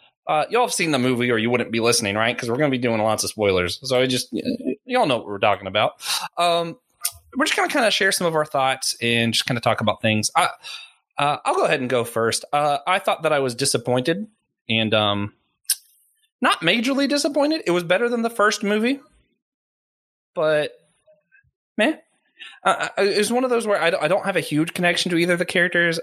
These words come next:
I know just enough to be dangerous, and I grew up with the nineties Spider-Man T V show, so I just have this perspective that they should all be exactly like that, which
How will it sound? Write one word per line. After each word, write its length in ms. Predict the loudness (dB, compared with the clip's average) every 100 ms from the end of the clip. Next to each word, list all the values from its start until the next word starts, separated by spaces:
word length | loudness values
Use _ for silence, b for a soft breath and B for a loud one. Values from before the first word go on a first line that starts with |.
| -2
I 100 | 0
know 160 | 2
just 300 | 0 0 0
enough 240 | 0 0 -2
to 80 | -2
be 160 | 0
dangerous, 640 | 2 2 2 0 0 -2 -2
and 200 | 0 2
I 80 | 2
grew 200 | 2 2
up 80 | 2
with 80 | -2
the 60 | 0
nineties 420 | 2 2 2 0
Spider-Man 720 | 2 2 2 2 2 0 -2 _ B B B -4
T 140 | 0
V 160 | 0 0
show, 460 | 0 0 0 -2 -4
so 160 | 0 2
I 60 |
just 160 | 0 -2
have 280 | -2 0 0
this 100 | -2
perspective 460 | -2 0 0 0 -2
that 120 | 0
they 80 | 0
should 160 | 0
all 240 | 0 0 0
be 260 | -2 0
exactly 600 | 0 0 2 0 0 -2 0
like 340 | 0 0 -2
that, 400 | 0 0 -2 -10 b b b b b b
which 220 | -4 -4